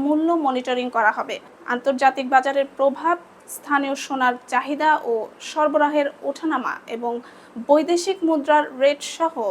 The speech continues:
বিভিন্ন কারণে সোনার দাম এই মুহূর্তে বৃদ্ধি পাচ্ছে। উত্তর আমেরিকায় পরিচালিত এক সাম্প্রতিক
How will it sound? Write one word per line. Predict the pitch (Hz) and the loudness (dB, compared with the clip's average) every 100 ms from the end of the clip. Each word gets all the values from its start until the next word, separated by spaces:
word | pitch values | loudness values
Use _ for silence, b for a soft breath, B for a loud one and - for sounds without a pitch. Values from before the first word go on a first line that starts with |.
| 233 | -4
বিভিন্ন | 254 262 254 | -8 -4 -4
কারণে | 247 247 262 440 | -2 -2 -2 -4
সোনার | 466 302 269 254 | -4 -2 -2 2
দাম | 262 262 - | 0 0 -4
এই | - 311 | -2 0
মুহূর্তে | 277 254 247 247 | 0 -2 -2 -2
বৃদ্ধি | 254 247 233 | -2 -4 -8
পাচ্ছে। | - - - 240 - B B B B | -8 -10 -10 -10 -10 B B B B
উত্তর | 302 330 - 403 381 | 0 0 6 8 8
আমেরিকায় | 403 415 403 403 403 | 6 2 2 0 4
পরিচালিত | 339 339 349 349 349 415 311 | 2 4 2 0 2 6 6
এক | 285 - | 6 -2
সাম্প্রতিক | 320 311 311 349 - - | -2 -2 -2 -6 -4 -6